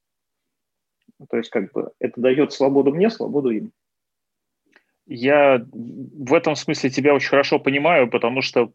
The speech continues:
Speaker 2: много лет работаю ровно в той же самой концепции,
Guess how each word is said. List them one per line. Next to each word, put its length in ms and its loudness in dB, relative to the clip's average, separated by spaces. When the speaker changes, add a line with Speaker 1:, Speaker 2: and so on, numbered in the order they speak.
Speaker 2:
много 600 0
лет 220 0
работаю 720 0
ровно 460 0
в 60 -20
той 160 -2
же 100 -8
самой 400 -2
концепции, 800 -4